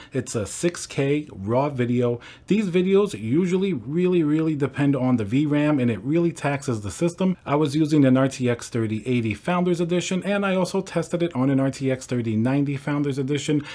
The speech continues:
Both of them had pretty much the same outcome. So I was rendering a video, six K raw, definitely is gonna be pushing that V ram a considerable amount, more than even many games, and all of a sudden I heard my G P U fans go to pretty much one hundred percent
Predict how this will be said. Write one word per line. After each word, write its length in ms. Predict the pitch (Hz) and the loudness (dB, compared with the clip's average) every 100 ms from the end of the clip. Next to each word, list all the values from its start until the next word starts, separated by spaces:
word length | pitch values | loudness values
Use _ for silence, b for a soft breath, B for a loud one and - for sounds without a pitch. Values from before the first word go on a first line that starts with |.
| B | B
Both 220 | 165 160 | 4 4
of 120 | 180 156 | 4 2
them 180 | 160 | 2
had 300 | 139 143 151 | 0 -2 -4
pretty 240 | - 151 147 | -4 0 2
much 300 | 139 139 - | 2 0 -2
the 140 | 135 | -4
same 380 | 139 - 120 110 | -4 -4 -2 0
outcome. 520 | 123 135 - 139 143 139 | -2 -2 0 2 2 0
So 300 | - 180 208 | 2 2 2
I 100 | 123 | 0
was 220 | 110 92 | -2 -2
rendering 500 | 98 143 156 175 175 | -2 -2 0 -2 -2
a 80 | 170 | -4
video, 480 | 131 123 127 156 175 | 0 2 2 0 -4
six 440 | - - 131 - | -12 -6 -4 -6
K 220 | - 160 165 | -6 -2 0
raw, 340 | 131 117 123 B B - | 0 0 -2 B B 0
definitely 480 | 143 147 160 151 | 2 2 0 -2
is 80 | 151 | -2
gonna 160 | 156 147 | 0 0
be 120 | 147 | 0
pushing 340 | 143 143 151 | 0 -2 0
that 160 | 143 139 | 0 0
V 220 | 113 139 | 0 0
ram 300 | 135 139 139 | 2 2 0
a 60 | 117 | 0
considerable 640 | - 98 - 139 139 156 | -4 -4 -2 -2 0 2
amount, 320 | 147 120 117 | 2 2 0
more 280 | 110 120 143 | 0 2 2
than 160 | 147 139 | 2 2
even 280 | 135 143 131 | 2 2 2
many 240 | 135 151 | 2 0
games, 420 | 127 117 110 110 B B 131 | -2 -2 -4 -6 B B -2
and 260 | 120 117 - | 0 -2 2
all 140 | 233 | 2
of 100 | 214 | 2
a 60 | 190 | 0
sudden 360 | - 170 175 170 | 0 2 2 0
I 160 | 160 | 0
heard 280 | 175 147 170 | 0 2 2
my 200 | 160 156 | 2 -2
G 180 | 127 147 | -2 -4
P 140 | 135 | -2
U 160 | 139 156 | -2 -2
fans 400 | - 151 147 131 | -2 0 0 0
go 180 | 117 175 | 0 0
to 80 | 180 | -2
pretty 260 | - 202 | -2 0
much 220 | 190 185 | 2 0
one 360 | 104 110 151 196 | -4 -2 2 2
hundred 340 | 151 180 185 | 2 0 0
percent 420 | - 175 147 139 | -2 -4 0 -2